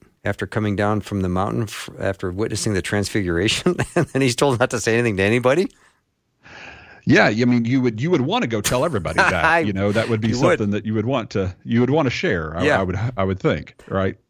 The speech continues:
Speaker 1: And
Speaker 2: You'd
Speaker 1: then
Speaker 2: wanna brag on that to your friends, for
Speaker 1: Yeah.
Speaker 2: sure.
Speaker 1: And a listener just texted in, is there, i-, i-, isn't there a case of Jesus healing a guy and the guy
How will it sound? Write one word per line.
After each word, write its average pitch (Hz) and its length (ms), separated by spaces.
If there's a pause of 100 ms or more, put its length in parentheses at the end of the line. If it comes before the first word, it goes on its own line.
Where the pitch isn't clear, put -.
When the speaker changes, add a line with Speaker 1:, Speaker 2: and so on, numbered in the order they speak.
Speaker 1:
And 143 80
Speaker 2:
You'd 156 60
Speaker 1:
then 160 80
Speaker 2:
wanna 104 140
brag 120 280
on 104 120
that 101 140
to 104 80
your 95 100
friends, 90 340
for - 80
Speaker 1:
Yeah. 139 100
Speaker 2:
sure. 98 260 (220)
Speaker 1:
And 143 140
a 139 40
listener 139 360
just 107 200
texted 123 280
in, 117 140
is 101 160
there, 104 180 (100)
i-, 58 60
i-, - 360
isn't 135 140
there 139 140
a 117 40
case - 440
of - 160
Jesus 110 320
healing 143 400
a 123 80
guy 110 400
and 101 240
the 95 40
guy 104 400